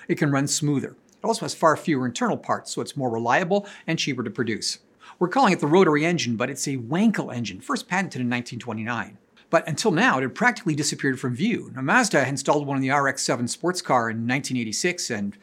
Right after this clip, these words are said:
N S U before that, but they abandoned it in two thousand two. This time around, Liquid Piston's rotary engine has apex seals that are stationary in the housing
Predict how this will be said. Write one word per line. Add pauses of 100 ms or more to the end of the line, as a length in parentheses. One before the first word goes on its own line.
(240)
N
S
U
before
that,
but
they
abandoned
it
in
two
thousand
two. (260)
This
time
around,
Liquid
Piston's
rotary
engine
has
apex
seals
that
are
stationary
in
the
housing